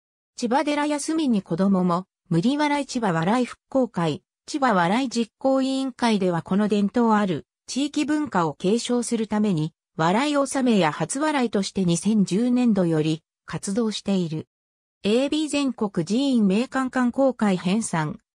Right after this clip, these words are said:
全国寺院名鑑北海道、東北、関東編私学センタ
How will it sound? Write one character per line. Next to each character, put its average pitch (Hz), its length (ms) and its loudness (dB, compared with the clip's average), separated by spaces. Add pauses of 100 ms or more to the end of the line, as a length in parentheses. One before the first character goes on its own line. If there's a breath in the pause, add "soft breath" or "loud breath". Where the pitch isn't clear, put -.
全 262 220 -2
国 277 280 -2
寺 247 140 0
院 254 220 0
名 254 240 -2
鑑 226 240 0
北 226 180 -6
海 247 320 0
道、 160 300 0 (200)
東 214 220 0
北、 190 340 -4 (220)
関 285 240 0
東 247 260 0
編 190 200 0
私 - 180 -6
学 220 240 -4
セ 254 220 -2
ン 226 80 0
タ 147 400 -2